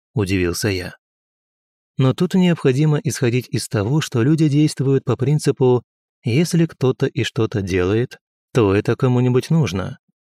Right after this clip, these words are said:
Уж слишком все у них тут серьезно и продуманно организовано. «Ладно», решил я, пойдем посмотрим, куда я все-таки попал.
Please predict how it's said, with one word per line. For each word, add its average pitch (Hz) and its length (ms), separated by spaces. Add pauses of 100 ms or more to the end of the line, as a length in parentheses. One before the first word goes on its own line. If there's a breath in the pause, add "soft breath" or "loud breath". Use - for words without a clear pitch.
(140)
Уж 143 140
слишком 127 500
все 120 240
у 117 80
них 117 220
тут 120 160
серьезно 117 560
и 120 160
продуманно 107 580
организовано. 101 960 (640)
«Ладно», 107 560
решил 98 400
я, 92 260 (480)
пойдем 147 380
посмотрим, 127 580
куда 127 300
я 95 80
все-таки 104 420
попал. 101 480